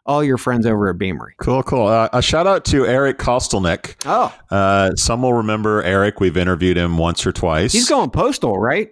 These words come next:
Speaker 2: Founder, founder of Text Recruit. Uh, he just launched his new company, Postal dot I O, uh, this week, and their, their, their motto is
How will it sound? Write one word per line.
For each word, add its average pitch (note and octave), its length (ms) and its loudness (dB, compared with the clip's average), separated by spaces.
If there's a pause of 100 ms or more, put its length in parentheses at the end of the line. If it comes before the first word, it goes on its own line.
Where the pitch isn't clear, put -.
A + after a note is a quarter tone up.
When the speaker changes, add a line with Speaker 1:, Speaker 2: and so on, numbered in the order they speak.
(120)
Speaker 2:
Founder, C#3+ 500 -2
founder C#3 340 0
of A#2+ 160 -4
Text - 360 -2
Recruit. G#2 680 0 (440)
Uh, F#2+ 160 0
he A2 100 2
just A2 260 -2
launched A2+ 300 0
his F#2+ 160 0
new G#2 160 0
company, F#2+ 640 -2
Postal B2+ 640 -2
dot G2+ 300 2
I G2 320 0
O, D#2 420 0 (420)
uh, F2 280 0
this E2 280 0
week, E2+ 260 0
and F#2 200 -2
their, F#2+ 200 0
their, G2+ 400 0
their G2+ 140 0
motto G#2+ 460 0
is F2+ 640 0